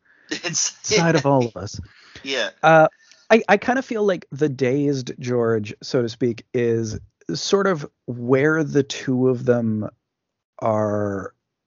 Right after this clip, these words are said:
Speaker 2: kinda coalescing. It, it, it's the point where the two of them meet, where, uh, the,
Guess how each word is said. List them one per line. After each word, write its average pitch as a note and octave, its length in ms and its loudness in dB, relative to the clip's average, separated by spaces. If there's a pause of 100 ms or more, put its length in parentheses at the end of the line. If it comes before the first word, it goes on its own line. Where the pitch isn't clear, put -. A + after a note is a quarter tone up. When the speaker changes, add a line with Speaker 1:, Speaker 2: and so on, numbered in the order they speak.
(540)
Speaker 2:
kinda C#3 260 2
coalescing. G#2+ 880 -2
It, C3 160 2
it, C#3 200 4
it's C#3 180 -2
the C#3 120 2
point F3+ 340 -2
where C#3+ 180 4
the C3 100 0
two C3+ 240 -2
of A#2 140 -4
them A2 240 -2
meet, F#2+ 260 -6 (120)
where, A2+ 360 0 (1000)
uh, G#2+ 500 2
the, A#2+ 460 2